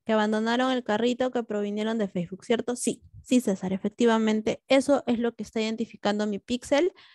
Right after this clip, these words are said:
¿Y por qué? Porque esos que abandonaron el carrito y que provenían de Facebook, o sea, de este anuncio que estoy haciendo en específico, yo los puedo volver a impactar. Porque como vienen de anuncio de Facebook, les puedo volver a mandar otro,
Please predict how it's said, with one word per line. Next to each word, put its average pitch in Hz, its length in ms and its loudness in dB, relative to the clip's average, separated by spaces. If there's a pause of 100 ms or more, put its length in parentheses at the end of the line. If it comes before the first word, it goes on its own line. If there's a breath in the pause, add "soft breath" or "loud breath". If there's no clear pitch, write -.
(120 soft breath)
¿Y 254 100 2
por 277 220 2
qué? 339 140 4
Porque 254 320 2
esos 294 260 0
que 302 80 -2
abandonaron 233 500 -2
el 247 80 -4
carrito 220 480 -2
y 214 80 -6
que 214 160 -2
provenían 220 500 -4
de 302 120 -2
Facebook, 269 500 -2
o 226 80 -8
sea, 190 160 -4
de 220 140 4
este 262 200 2
anuncio 269 400 2
que 196 80 -8
estoy 226 200 -2
haciendo 226 320 0
en 220 80 -4
específico, 269 680 -4 (260 soft breath)
yo 294 80 0
los 277 140 0
puedo 247 160 2
volver 202 240 4
a 220 60 0
impactar. 170 500 -4 (640)
Porque 220 640 -2
como 220 440 -2 (540)
vienen 294 360 6
de 254 60 8
anuncio 240 400 6
de 202 120 6
Facebook, 226 540 4
les 202 140 -2
puedo 247 240 6
volver 214 300 6
a 226 80 4
mandar 208 480 0 (540)
otro, 277 500 -2